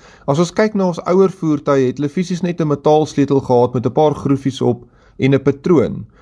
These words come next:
So om een van daai sleutels te dupliseer was redelik eenvoudig. Jy het net gevat na die mense wat die sleutel sny. Hulle kies dan wat jy in Engels noem 'n blank met dieselfde groefies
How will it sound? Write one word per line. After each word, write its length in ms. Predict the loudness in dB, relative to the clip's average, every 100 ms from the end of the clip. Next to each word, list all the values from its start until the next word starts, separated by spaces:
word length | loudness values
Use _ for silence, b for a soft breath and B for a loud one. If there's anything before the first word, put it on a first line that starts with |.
| b
So 160 | b 0
om 60 | 2
een 120 | 0
van 180 | 2 2
daai 240 | 2 2
sleutels 380 | 0 -4 -4 -6
te 100 | -4
dupliseer 560 | -4 -4 -8 -4 0
was 140 | 0 0
redelik 280 | 0 0 0
eenvoudig. 520 | -2 0 0 0 -4
Jy 60 | -8
het 80 |
net 120 | -10 -12
gevat 400 | -6 0 0 0
na 80 |
die 100 | -4
mense 300 | -2 -4 -2
wat 100 | -2
die 80 | -2
sleutel 360 | -2 -2 0 -4
sny. 480 | -2 -2 0 0 -6 b b b b
Hulle 200 | 0 0
kies 220 | -2 -2
dan 160 | 0 0
wat 160 | 0
jy 60 | -2
in 100 | -4
Engels 360 | -2 -2 -4 -4
noem 160 | -4
'n 120 | -4
blank 380 | 0 0 0 -4
met 100 | -4
dieselfde 340 | -2 0 0 0
groefies 640 | -2 -2 -2 -4 -6